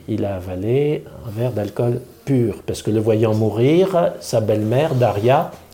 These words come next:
la maman de Liuba, aurait fait venir un prêtre. Et le prêtre, euh, en lui accordant la, la dernière onction, aurait, euh, ordonné,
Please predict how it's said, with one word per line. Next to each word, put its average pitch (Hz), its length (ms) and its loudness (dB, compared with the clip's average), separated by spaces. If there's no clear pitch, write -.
la 104 100 -2
maman 107 280 0
de 104 120 0
Liuba, 104 500 0
aurait 123 220 0
fait 117 160 -2
venir 113 360 -2
un 104 60 -6
prêtre. - 520 -10
Et 110 80 2
le 101 120 0
prêtre, 170 720 0
euh, 120 840 2
en 110 480 -2
lui 107 420 -4
accordant 101 600 -4
la, 101 80 -8
la 113 80 -8
dernière 104 380 -4
onction, 139 500 -2
aurait, 117 380 -2
euh, 104 200 0
ordonné, 120 680 2